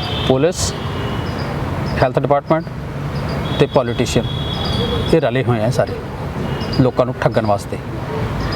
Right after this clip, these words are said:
ਚੌਥੇ ਬੰਦੇ ਵੀ ਹੈਗੇ ਆ ਹੁਣ, ਚੌਥੇ ਬੰਦੇ ਪਬਲਿਕ ਵੀ ਹੈਗੀ ਆ। ਆ ਜਿਹੜੀ ਤੁਸੀਂ ਪੁ-, ਤੁਸੀਂ ਹੁਣ ਸਵਾਲ ਕੀਤਾ ਨਾ, ਕਿਉਂ? ਉਹ ਜਿਹੜੇ ਲੋਕਾਂ ਨੂੰ ਅਮਲੀ ਕਹਿੰਦੇ ਸੀ ਨਾ, ਉਹ ਯੰਗ ਜਿਹੇ ਬੰਦੇ ਨੂੰ ਅਮਲੀ ਲੋਕ ਕਹਿੰਦੇ ਹੁੰਦੇ ਸੀ।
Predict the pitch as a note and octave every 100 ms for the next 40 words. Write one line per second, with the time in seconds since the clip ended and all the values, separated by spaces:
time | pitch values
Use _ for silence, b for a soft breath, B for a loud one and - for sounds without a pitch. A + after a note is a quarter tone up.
0 | - - - - D#3 G#3 E3+ E3 E3 D#3+
1 | B2 A2+ A2 - - - - - - -
2 | - - B2+ D3+ C#3 C#3+ C3+ B2 B2 C#3+
3 | C#3+ A#2+ A2+ G2+ - - - - - -
4 | - - - C#3+ D3 D3 C#3 D3 C#3+ -
5 | D#3 - - C#3 D3+ D#3 - B2+ B2+ C#3
6 | C3 C3+ G#3+ C4+ - - - C#3+ B2+ B2
7 | - - - - - G3+ A3+ G#3+ F3 G3
8 | G#3 - D#3+ F#3 G3 F#3+ G#3+ B3 A#3+ G3
9 | F3+ F#3 A3 A3 A3 G#3 F#3+ F#3+ F#3 E3
10 | C3 G#3+ B3 G#3